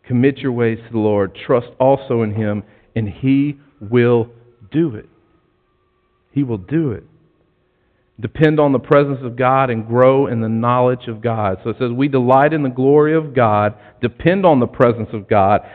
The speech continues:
and grow in the knowledge of God." And First, uh, Colossians one says this, "For this reason, since the day we have heard it,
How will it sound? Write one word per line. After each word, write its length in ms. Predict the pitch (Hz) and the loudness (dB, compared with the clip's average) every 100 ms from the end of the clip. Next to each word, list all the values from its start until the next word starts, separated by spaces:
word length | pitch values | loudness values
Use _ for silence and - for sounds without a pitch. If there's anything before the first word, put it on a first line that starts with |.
| - | -8
and 200 | 117 110 | -6 -4
grow 400 | 113 131 160 160 | 0 6 8 6
in 140 | 127 117 | 4 2
the 80 | 113 | 2
knowledge 600 | 113 135 156 139 104 - | 2 4 4 2 0 -8
of 200 | 107 101 | -10 -6
God." 320 | 110 107 107 | 0 2 0
And 100 | 101 - | -2 -2
First, 240 | 127 131 - _ _ _ | -2 -2 -10 _ _ _
uh, 140 | 110 107 | -4 -4
Colossians 540 | - 127 139 - 120 | 4 4 4 2 -6
one 320 | 117 127 120 | 0 0 0
says 180 | 117 113 | -2 -2
this, 120 | 117 117 | -2 -4
"For 120 | - 117 | -2 0
this 280 | 156 170 | 0 -2
reason, 400 | 170 170 156 131 - | -2 -2 0 -4 -4
since 140 | 131 - | -10 -8
the 80 | |
day 240 | 120 131 147 | -2 0 2
we 140 | 156 | 0
have 100 | 151 | 0
heard 220 | 131 120 | 2 2
it, 120 | 117 | 0